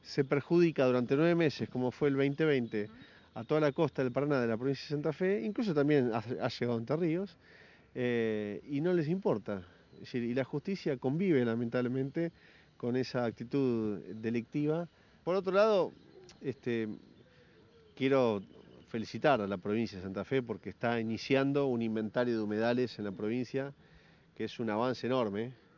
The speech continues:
Speaker 1: Eh, que también lo están haciendo algunas otras provincias, pero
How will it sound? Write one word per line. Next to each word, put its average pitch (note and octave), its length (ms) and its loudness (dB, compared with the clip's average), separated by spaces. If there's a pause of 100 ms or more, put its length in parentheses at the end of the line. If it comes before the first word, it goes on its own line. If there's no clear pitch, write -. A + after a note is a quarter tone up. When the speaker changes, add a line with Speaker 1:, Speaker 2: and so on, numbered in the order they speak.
Speaker 1:
Eh, G2+ 580 -8 (440)
que - 80 -20
también B2+ 280 0
lo C3 60 0
están C3 180 -2
haciendo B2 640 0 (760)
algunas A#2 500 -2
otras A#2 240 -6
provincias, D#3+ 400 0
pero A2+ 340 4